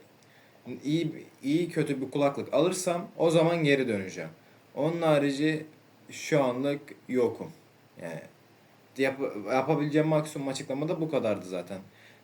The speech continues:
O bütün olay buydu. Daha çok böyle spora yöneleceğim, hedeflerime yöneleceğim. Ve hani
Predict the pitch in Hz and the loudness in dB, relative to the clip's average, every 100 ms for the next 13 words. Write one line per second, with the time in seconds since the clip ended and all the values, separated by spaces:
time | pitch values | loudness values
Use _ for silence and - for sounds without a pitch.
0 | _ _ _ _ _ - 120 151 - 139 | _ _ _ _ _ -6 -4 -4 -2 0
1 | 131 156 127 127 117 101 90 - - _ | 6 6 6 2 2 -2 -2 -10 -20 _
2 | - 143 180 175 151 - 123 110 110 98 | -2 4 4 4 0 0 0 0 0 -2
3 | - - - - - 131 127 135 131 117 | -8 -20 -18 -16 -4 2 4 2 2 0
4 | 110 113 120 113 113 110 113 - 120 127 | 0 -2 -4 -6 -6 -4 -4 -2 -2 0
5 | 131 127 117 107 147 - - - - _ | 0 0 -2 0 0 0 -8 -20 -20 _
6 | _ - 131 156 165 - - _ _ 120 | _ -6 2 4 4 2 -8 _ _ -10
7 | 117 117 | -6 -6